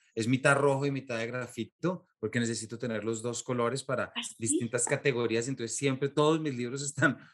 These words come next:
Speaker 1: subrayados y subrayo todo, o sea, subrayo casi que hasta la portada,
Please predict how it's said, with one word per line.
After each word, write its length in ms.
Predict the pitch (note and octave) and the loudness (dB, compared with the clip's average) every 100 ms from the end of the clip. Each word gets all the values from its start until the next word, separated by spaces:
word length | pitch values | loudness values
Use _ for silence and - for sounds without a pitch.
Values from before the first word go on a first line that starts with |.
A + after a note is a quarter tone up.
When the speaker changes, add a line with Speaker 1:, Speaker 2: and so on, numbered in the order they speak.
| _ | _
Speaker 1:
subrayados 640 | - C#3 C3+ C3 B2 D3 | -2 2 6 6 6 2
y 80 | F#3+ | 2
subrayo 560 | E3 F3 E3 F3+ F3+ F3+ | 2 2 6 4 4 4
todo, 280 | E3+ C#3 C3 | 6 6 6
o 20 | |
sea, 240 | - C3+ | 0 -4
subrayo 420 | B2+ C#3 C3+ D3 | -4 -4 -2 -2
casi 240 | E3+ F3 F3 | 0 -2 -2
que 80 | F3 | -4
hasta 180 | - | -2
la 140 | C3 G#2+ | -2 -2
portada, 600 | A2+ G#2 - A2 G2+ G2 | -4 -2 4 6 6 0